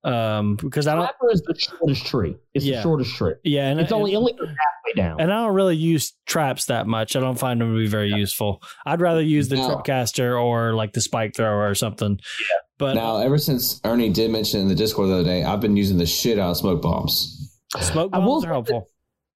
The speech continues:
Speaker 2: I will say this, in the trap tree, the one good thing that will come out of it, I did go down it enough, actually completed it, I think, or mostly completed it.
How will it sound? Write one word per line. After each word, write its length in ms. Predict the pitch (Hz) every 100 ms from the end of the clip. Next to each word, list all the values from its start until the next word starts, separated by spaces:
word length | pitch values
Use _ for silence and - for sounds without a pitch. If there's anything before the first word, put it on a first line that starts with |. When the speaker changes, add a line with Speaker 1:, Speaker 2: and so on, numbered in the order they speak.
| _
Speaker 2:
I 60 | 170
will 160 | 190 247
say 120 | 240
this, 280 | 226 160 -
in 160 | 170 180
the 80 | 156
trap 440 | - 165 156 -
tree, 300 | - 196 202
the 120 | 151
one 300 | 131 143 190
good 140 | 175 165
thing 140 | 170
that 80 | 131
will 120 | 127
come 240 | - 127 127
out 140 | 147
of 100 | 170
it, 100 | 175
I 120 | 135 127
did 280 | 117 156
go 160 | 170 160
down 300 | 120 113 135
it 100 | 147
enough, 400 | 151 156 160 160
actually 320 | 120 151 120
completed 440 | 92 87 110 90 82
it, 80 | 80
I 80 | 80
think, 300 | 80 80 - - - _ -
or 180 | 139 120
mostly 500 | 139 165 147 - 113
completed 480 | 107 110 101 92
it. 140 | 87